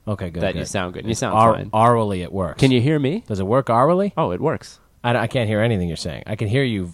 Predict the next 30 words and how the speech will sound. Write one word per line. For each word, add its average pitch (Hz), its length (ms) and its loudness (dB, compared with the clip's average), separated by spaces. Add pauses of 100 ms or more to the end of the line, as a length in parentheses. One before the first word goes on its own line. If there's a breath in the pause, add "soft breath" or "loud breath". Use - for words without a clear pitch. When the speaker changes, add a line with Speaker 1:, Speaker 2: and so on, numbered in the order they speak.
(120)
Speaker 1:
like, 101 380 -6
as 92 260 -6
a 85 40 -18
person. - 540 -2
Speaker 2:
Right. 135 240 4 (140)
Speaker 1:
You 98 80 -4
Speaker 2:
That's 147 180 4
Speaker 1:
know? 165 80 2
Speaker 2:
all, 147 80 0
that's 156 160 -6
all 127 120 -4
you 95 160 -8
need 90 160 -8
to - 80 -12
know. 82 120 -6
Speaker 1:
Yeah, - 80 2
Speaker 2:
I 117 60 6
just 131 100 2
Speaker 1:
sure. 117 80 0
Speaker 2:
want, 123 160 2
I 123 100 0
just 139 160 -6
need 127 140 -4
to 110 80 -10
make 107 160 -6
sure 107 140 -6
that 85 140 -8
you 101 120 -4
sound 90 280 -8
good. 76 220 -8